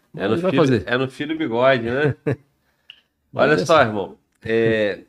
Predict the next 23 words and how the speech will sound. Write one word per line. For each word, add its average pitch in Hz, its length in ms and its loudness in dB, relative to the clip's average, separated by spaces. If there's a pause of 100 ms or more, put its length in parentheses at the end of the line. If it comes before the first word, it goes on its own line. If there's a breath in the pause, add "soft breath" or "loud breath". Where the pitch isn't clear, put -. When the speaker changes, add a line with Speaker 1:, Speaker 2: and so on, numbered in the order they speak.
(200)
Speaker 1:
a 117 100 2
mensagem 131 640 0
aí 139 240 -4
é 147 60 -2
o 151 80 -4
seguinte, 123 540 -6
né, 117 220 0
meu 95 100 -8
irmão? 85 160 -18 (200)
Fazer 110 300 -2
o 120 80 -4
trabalho 123 580 0
com 120 160 -10
profissionalismo, 117 880 -6
não 135 140 -8
tem 135 120 -6
essa, 135 360 -6
essa 117 280 -8
de 117 120 -14
ter 113 140 -10
inimigo, 101 440 -6
né? 98 160 -8 (540)
Speaker 2:
Tem. 90 220 -18